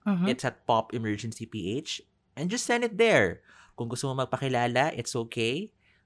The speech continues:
Speaker 2: Kung gusto mong mag-hide or maging anonymous, it's okay. Either way, what matters is your story. What matters is you telling your story to
Speaker 1: Your
Speaker 2: us.
Speaker 1: stories
Speaker 2: And kami lang naman
Speaker 1: are
Speaker 2: yung
Speaker 1: valid.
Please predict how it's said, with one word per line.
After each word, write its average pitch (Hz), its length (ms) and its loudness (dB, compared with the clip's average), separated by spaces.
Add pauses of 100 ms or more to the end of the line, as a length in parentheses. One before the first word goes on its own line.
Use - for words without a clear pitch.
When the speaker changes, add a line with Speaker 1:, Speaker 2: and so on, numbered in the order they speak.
(120)
Speaker 2:
Kung 135 160 -4
gusto 127 240 -6
mong 120 400 -6 (160)
mag-hide 110 640 -2
or 117 160 -2
maging 113 240 -6
anonymous, 98 560 -6
it's - 160 -10
okay. 110 480 -4 (320)
Either 139 400 2
way, 135 560 0 (480)
what 123 240 2
matters 117 500 0
is 120 160 -4
your 107 140 0
story. 104 640 0 (320)
What 123 180 0
matters 117 460 0
is 113 240 -10
you 113 560 4 (240)
telling 131 400 2
your 123 320 6
story 95 640 -2 (180)
to 113 80 0
Speaker 1:
Your 180 220 4
Speaker 2:
us. - 100 2
Speaker 1:
stories 190 460 2
Speaker 2:
And 127 180 2
kami 135 220 2
lang 131 180 2
naman 123 240 0
Speaker 1:
are 120 140 6
Speaker 2:
yung 131 100 4
Speaker 1:
valid. 131 400 2